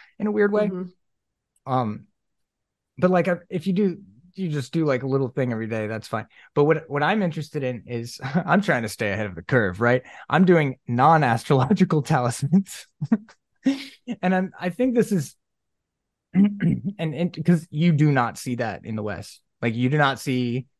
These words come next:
Speaker 1: Western magic talismans that are not astrologically based. Like, I look to the heavens to make sure there aren't any falling rocks, and then I go about my business. Um, a lot of these Thai amulets are, they're not created at an exact moment that's just right.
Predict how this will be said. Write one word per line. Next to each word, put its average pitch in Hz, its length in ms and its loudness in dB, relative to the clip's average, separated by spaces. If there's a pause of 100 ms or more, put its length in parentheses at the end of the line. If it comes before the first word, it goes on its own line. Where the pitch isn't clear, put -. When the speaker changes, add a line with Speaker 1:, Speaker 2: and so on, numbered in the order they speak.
(220)
Speaker 1:
Western 127 380 0
magic 139 300 0
talismans 113 580 0
that 110 140 2
are 107 300 2 (100)
not 110 340 2
astrologically 101 640 -6
based. - 500 -10 (580)
Like, 113 320 -2 (460)
I 180 100 4
look 202 160 6
to 190 100 4
the 160 80 6
heavens 139 400 2
to - 80 -4
make 120 180 0
sure 117 220 2
there 110 140 4
aren't 107 200 2
any 107 140 0
falling 98 320 -4
rocks, 110 420 -2 (840)
and 123 180 2
then 113 420 0
I 87 60 -10
go 120 180 -2
about 113 200 -4
my 110 80 -4
business. 110 480 -4 (400)
Um, 120 260 0
a 131 80 -2
lot 165 180 4
of 190 60 2
these 151 180 -4
Thai 185 260 -4
amulets 107 600 -4 (240)
are, 127 640 2 (720)
they're 131 200 -4
not 214 180 0
created 151 640 0
at 120 160 -4
an 117 100 -2
exact 123 500 -2
moment 131 560 0
that's 110 200 -8
just 117 300 -6
right. 92 220 -6